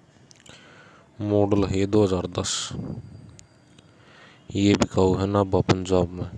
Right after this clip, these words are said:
सादा steering में है, center gearbox। अपना व्हीकल बेचने के लिए जो है अट्ठासी एक सौ चालीस बारह चार सौ तिरानवे पर फोटो भेज दियो।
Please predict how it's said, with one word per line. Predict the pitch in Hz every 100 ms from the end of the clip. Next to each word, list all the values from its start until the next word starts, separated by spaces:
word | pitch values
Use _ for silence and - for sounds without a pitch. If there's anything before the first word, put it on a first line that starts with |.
| - - - - - - -
सादा | - 92 90 98
steering | - - 92 90 90
में | 87
है, | 92 104
center | - 87 87 95
gearbox। | 90 87 85 85 - - - - _ - - - - - - - _ 113
अपना | 104 101
व्हीकल | 98 92 - 95
बेचने | 95 95 95 92
के | 90
लिए | 90 90
जो | 90
है | 87 90
अट्ठासी | - - - 95 - 98
एक |
सौ | - 95
चालीस | - 92 95
बारह | 92 95 92
चार | 90 92
सौ | 98
तिरानवे | 90 90 90 90 90
पर | 95 -
फोटो | 92 - 95
भेज | 90 87 87
दियो। | - 101